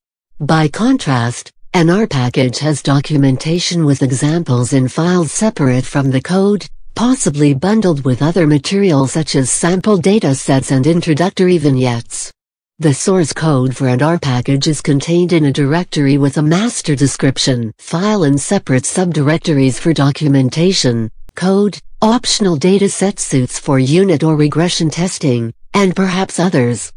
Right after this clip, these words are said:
A formal package compilation process checks for errors of various types.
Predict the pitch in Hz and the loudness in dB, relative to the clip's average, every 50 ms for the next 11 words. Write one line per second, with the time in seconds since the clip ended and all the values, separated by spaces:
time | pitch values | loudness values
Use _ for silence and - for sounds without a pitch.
0 | - - - - - - - - - 160 139 - - 202 214 214 175 131 - 143 | -20 -20 -20 -20 -20 -20 -10 -4 -2 -2 -2 0 0 0 2 2 2 0 0 -2
1 | 165 180 185 - 165 143 135 - - 160 160 156 - 135 131 131 139 170 175 - | -2 -2 0 0 -2 -2 -2 -2 -2 -2 -2 -2 0 0 2 2 2 2 0 0
2 | 175 156 139 - 175 202 220 226 - - 160 139 131 - - - 202 208 - - | -2 -2 -2 -2 -4 -2 -2 -2 -2 -2 -2 -2 -2 -4 -4 -4 -4 -4 -4 -6
3 | - - - 180 180 202 202 202 165 143 131 123 - 147 131 131 147 151 160 165 | -6 -4 -2 0 0 2 2 2 2 2 2 2 2 0 0 0 0 0 2 2
4 | 165 156 147 139 - - 175 185 170 127 113 - - - - - - | 2 2 0 -2 -2 -2 0 0 2 0 0 -2 -6 -8 -10 -10 -10